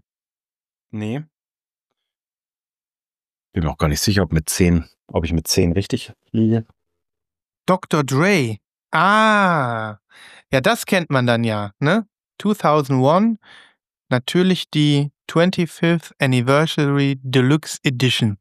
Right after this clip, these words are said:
Speaker 1: Ach, da hätte ich ja natürlich auch ein Anniversary, äh, ne, Jingle spielen können. Meine Güte. Ich
Speaker 2: Hättest
Speaker 1: denke
Speaker 2: du machen
Speaker 1: einfach zu
Speaker 2: können?
Speaker 1: wenig mit.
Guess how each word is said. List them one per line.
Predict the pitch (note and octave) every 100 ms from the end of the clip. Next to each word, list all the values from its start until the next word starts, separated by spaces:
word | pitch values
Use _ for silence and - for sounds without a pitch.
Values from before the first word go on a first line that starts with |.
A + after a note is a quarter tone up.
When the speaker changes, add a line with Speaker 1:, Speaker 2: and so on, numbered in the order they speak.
| -
Speaker 1:
Ach, | A#2 - _ _ -
da |
hätte | F2 F#2
ich | G#2+
ja | A2
natürlich | G2 - G#2+ G2+
auch | G2+
ein | G#2+
Anniversary, | F#2 F#2+ F#2+ C3 C#3+ A#2+ A2
äh, | G#2+ G#2 G2 F2+ - _ _
ne, | - A#2
Jingle | A2+ A2 A2
spielen | F#2 - G2+ G2
können. | - F2 D#2+ -
Meine | D#2 F#2+ F#2+
Güte. | F#2 F#2 D2+ - _ _ _
Ich | -
Speaker 2:
Hättest | D#3
Speaker 1:
denke | E3 C3+
Speaker 2:
du | D3+
machen | D#3+ F#3+
Speaker 1:
einfach |
zu | G3
Speaker 2:
können? | G#3 G#3+
Speaker 1:
wenig | G#3
mit. | F#2+ F#2